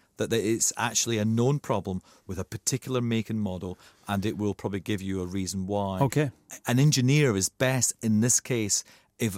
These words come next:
Speaker 1: that doesn't help, an engineer, take it to somebody, but they'll charge you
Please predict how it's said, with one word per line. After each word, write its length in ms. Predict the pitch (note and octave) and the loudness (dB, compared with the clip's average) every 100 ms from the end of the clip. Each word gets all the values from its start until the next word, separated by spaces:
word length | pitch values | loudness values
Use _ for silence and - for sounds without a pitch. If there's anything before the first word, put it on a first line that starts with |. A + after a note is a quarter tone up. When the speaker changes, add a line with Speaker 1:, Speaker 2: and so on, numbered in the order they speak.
| - | -8
Speaker 1:
that 360 | A2 G#2+ B2 - G2+ - - | -4 0 0 -2 -12 -8 -2
doesn't 360 | A#2 A2 G#2 - | 0 0 -4 -6
help, 420 | - B2 A2 - - | -2 0 0 -4 -4
an 120 | A2 | 0
engineer, 640 | A#2+ A#2 A#2 B2+ C3 E2+ - - _ _ _ - - G#2 - | 2 2 0 0 0 -2 -8 -20 _ _ _ -20 -18 -8 -2
take 220 | D#3 - | 0 0
it 100 | - | -2
to 220 | - D3+ | 0 0
somebody, 500 | - C3+ A2+ F2+ F2+ _ _ | 0 -2 -4 -8 -10 _ _
but 100 | A2 G#2 | -6 -4
they'll 100 | A2+ | -2
charge 380 | - B2 A2+ | 0 0 0
you 120 | A2 | -2